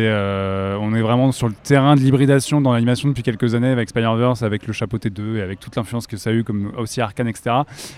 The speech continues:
Et là, je trouve qu'ils arrivent à amener encore autre chose à l'écran. C'est-à-dire qu'effectivement, on est sur de l'animation trois D avec des personnages dont les silhouettes sont très définies, même s'il y a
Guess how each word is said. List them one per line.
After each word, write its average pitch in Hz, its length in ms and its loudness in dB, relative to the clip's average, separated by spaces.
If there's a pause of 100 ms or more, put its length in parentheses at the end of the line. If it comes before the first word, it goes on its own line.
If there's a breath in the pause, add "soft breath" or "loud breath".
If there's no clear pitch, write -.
(100)
Et 117 80 0
là, 147 160 10
je - 80 -2
trouve 165 180 0
qu'ils 123 420 8
arrivent 147 400 6 (320 loud breath)
à 120 120 6
amener 143 160 8
encore 160 260 8
autre 160 160 4
chose 160 260 6
à 139 60 8
l'écran. 151 500 6
C'est-à-dire 131 200 0
qu'effectivement, 143 760 4
on 127 120 2
est 135 80 4
sur 120 200 -2
de 113 60 -4
l'animation 117 420 0
trois 123 220 0
D 131 100 4
avec 117 160 2
des 101 120 -4
personnages 120 340 -2
dont 110 120 -4
les 110 200 -2
silhouettes 123 320 -4
sont 117 80 -4
très 123 140 -4
définies, 135 260 0
même 131 160 4
s'il 117 200 -2
y - 20 2
a 107 100 -2